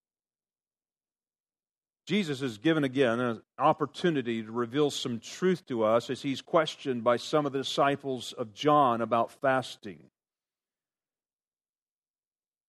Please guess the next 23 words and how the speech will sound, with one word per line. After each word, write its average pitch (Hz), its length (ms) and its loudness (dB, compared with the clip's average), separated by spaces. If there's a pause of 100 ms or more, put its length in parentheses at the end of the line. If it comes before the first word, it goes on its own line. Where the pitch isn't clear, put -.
(500)
I 123 60 -2
know 139 160 2
it's 143 140 0
gonna 139 180 -2
disappoint 139 720 -6
some 135 280 -6
of 117 100 -6
you 120 120 -8
here 135 280 0
today, 120 520 0
but 113 320 -6
this 120 220 -8
is 107 140 -14
not 120 220 -2
a 110 40 -2
message, 107 880 -8 (720)
neither 117 460 -4
is 107 160 -8
it 110 80 -8
a 101 60 -6
passage 95 840 -8 (1600)
about 98 580 0 (540)
fasting. - 460 -6